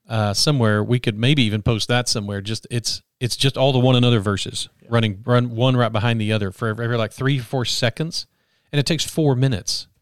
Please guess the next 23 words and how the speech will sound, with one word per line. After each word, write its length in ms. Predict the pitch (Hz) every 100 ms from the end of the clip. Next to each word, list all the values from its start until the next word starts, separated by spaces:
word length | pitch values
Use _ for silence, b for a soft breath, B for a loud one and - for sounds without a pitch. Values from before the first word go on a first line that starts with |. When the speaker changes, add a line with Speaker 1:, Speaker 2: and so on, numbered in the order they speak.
| _ _ _ _ _
Speaker 1:
to 100 | 127
get 160 | 120 135
through 240 | 127 120
all 180 | - 117
the 80 | 113
one 260 | 110 123
another, 360 | 117 110 110 110
all 100 | 117
the 60 | 131
verses 460 | 113 123 110 110
that 120 | 98 98
reference 440 | 113 107 107 98
one 260 | 107 104 104
another, 300 | 101 98 98
forgive 420 | - 98 113 110
one 140 | 110
another, 320 | 101 101 101 101
love 260 | 107 107
one 180 | 107 104
another, 260 | 101 101 98
serve 380 | - 107 104 104
one 120 | 101
another. 320 | 101 98 98